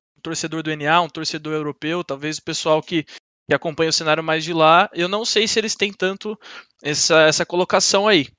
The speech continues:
né? Eu acho que o olhar deles é um pouco mais, é mais um grupo como qualquer um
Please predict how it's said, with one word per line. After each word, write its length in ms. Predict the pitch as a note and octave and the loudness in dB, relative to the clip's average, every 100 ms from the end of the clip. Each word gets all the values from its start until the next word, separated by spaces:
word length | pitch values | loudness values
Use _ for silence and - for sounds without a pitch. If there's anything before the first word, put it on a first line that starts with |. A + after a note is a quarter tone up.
| _ | _
né? 280 | - C3+ C#3 | -10 -8 -8
Eu 160 | C3 C3+ | -4 -2
acho 240 | C#3 - | -2 -4
que 580 | - D#3+ D#3 D#3 D3+ C#3+ | -10 -8 -6 -4 -4 -4
o 100 | C#3+ | -2
olhar 300 | D3+ D3+ D#3+ | 2 4 4
deles 360 | D3+ D3+ D3+ D3+ | 4 0 0 0
é 80 | D#3+ | -2
um 80 | D#3+ | -4
pouco 260 | E3+ - | -8 -2
mais, 560 | E3+ E3+ E3+ E3+ - - - _ _ | 2 4 4 2 -2 -6 -14 _ _
é 100 | C#3+ | 0
mais 240 | D3 E3 E3 | 2 0 -2
um 100 | F3+ | -6
grupo 240 | E3+ F#3 | -6 -6
como 220 | - F3+ | -6 -6
qualquer 340 | F3 F3+ G#3+ | -4 -2 0
um 120 | G#3 | 0